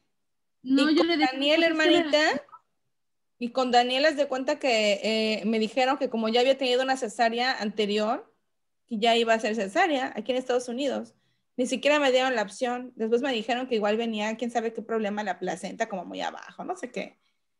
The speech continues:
Speaker 2: Y que tampoco iba a poder ser el
Speaker 1: ¿Placenta
Speaker 2: parto
Speaker 1: previa?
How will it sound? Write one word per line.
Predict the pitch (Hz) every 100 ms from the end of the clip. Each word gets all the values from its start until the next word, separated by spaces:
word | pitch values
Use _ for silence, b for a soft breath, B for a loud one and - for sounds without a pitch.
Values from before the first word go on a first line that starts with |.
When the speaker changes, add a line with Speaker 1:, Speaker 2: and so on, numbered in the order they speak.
| _ _
Speaker 2:
Y | 220
que | 247
tampoco | 240 226 220 240 226 214 185 180
iba | 202 220
a | 196
poder | 196 196
ser | 196 202
el | 196
Speaker 1:
¿Placenta | - 285 190
Speaker 2:
parto | - 294
Speaker 1:
previa? | 262 269 277